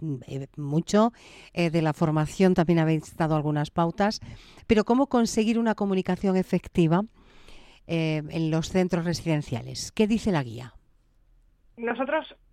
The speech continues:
Speaker 2: para facilitar la inclusión, eh, de las personas mayores sordas, es esencial que ellas no se sientan invisibles. Eh, una residencia debe ser un hogar y eso solo se lo-, se logra respetando su forma de comunicarse, de re-, relacionarse y de vivir. Al final, envejecer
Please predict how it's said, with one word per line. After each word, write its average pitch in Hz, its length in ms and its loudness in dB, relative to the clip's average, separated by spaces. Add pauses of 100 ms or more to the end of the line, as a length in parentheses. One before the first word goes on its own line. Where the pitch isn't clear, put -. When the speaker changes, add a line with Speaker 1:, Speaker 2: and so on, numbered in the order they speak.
(340)
Speaker 2:
para 190 260 -2
facilitar 208 520 -2
la 262 80 0
inclusión, 196 560 -6 (320)
eh, 147 340 -14
de 156 100 -6
las 160 120 -4
personas 185 380 -12
mayores 202 340 -4
sordas, 196 340 -4
es 202 140 -8
esencial 202 600 -2 (480)
que 202 100 4
ellas 214 240 4
no 220 100 -8
se 208 140 -12
sientan 196 320 -8
invisibles. 170 640 -10 (800)
Eh, 165 220 -4
una 202 220 -2
residencia 196 600 -4
debe 185 240 -6
ser 190 160 -4
un 196 160 -6
hogar 143 400 -4 (320)
y 175 140 -8
eso 170 160 -14
solo 180 240 -4
se 175 160 -8
lo-, 170 180 -6 (160)
se 180 80 -6
logra 175 260 -2
respetando 170 560 -6
su 160 120 -18
forma 160 240 -6
de 165 120 -4
comunicarse, 165 720 -6
de 165 100 -8
re-, 147 300 -14
relacionarse 147 800 -10
y 170 180 -6
de 139 140 -10
vivir. 135 380 -12
Al 117 100 -14
final, 131 320 -12
envejecer 135 640 -10